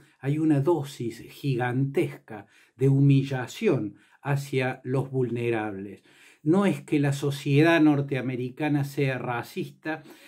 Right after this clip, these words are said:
eh, pero hay sectores de la población blanca que han mantenido incólume el racismo. En todo caso, el racismo fue mutando. Pasó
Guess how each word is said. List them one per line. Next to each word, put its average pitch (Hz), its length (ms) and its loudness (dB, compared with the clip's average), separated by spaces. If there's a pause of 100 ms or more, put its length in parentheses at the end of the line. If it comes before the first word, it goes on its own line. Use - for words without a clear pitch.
(160)
eh, 127 280 -2
pero 135 320 6
hay 196 200 4
sectores 139 960 0 (280)
de 127 140 -2
la 123 180 -4
población 135 720 0
blanca 156 640 2 (260)
que 147 160 2
han 190 160 0
mantenido 156 840 4
incólume 135 720 0
el 113 80 -6
racismo. 110 680 -10
En 104 100 -10
todo 147 260 -4
caso, 143 320 -4
el 120 80 -4
racismo 139 640 -2
fue 135 260 -2
mutando. 113 920 -2 (400)
Pasó 190 560 0